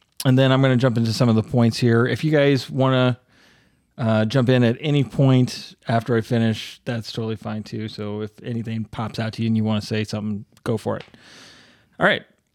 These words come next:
Uh, Matthew twenty-two, verse one. And again, Jesus spoke to them in parables, saying, The kingdom of heaven may be compared to a king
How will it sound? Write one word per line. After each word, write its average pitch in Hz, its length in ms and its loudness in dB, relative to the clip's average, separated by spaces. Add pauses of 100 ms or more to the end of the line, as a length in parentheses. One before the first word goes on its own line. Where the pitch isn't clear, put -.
(340)
Uh, 147 380 4
Matthew 165 320 2
twenty-two, 180 500 2
verse 170 220 2
one. 156 280 0 (1300)
And 131 120 4
again, 190 300 4
Jesus 170 360 2
spoke 139 340 2
to 143 100 2
them 131 260 4
in 120 100 4
parables, 110 520 0
saying, 107 520 -4 (400)
The 131 80 -2
kingdom 226 360 2
of 190 80 4
heaven 131 340 4
may 120 120 4
be 117 140 4
compared 147 580 2
to 113 120 0
a 107 80 -2
king 190 560 2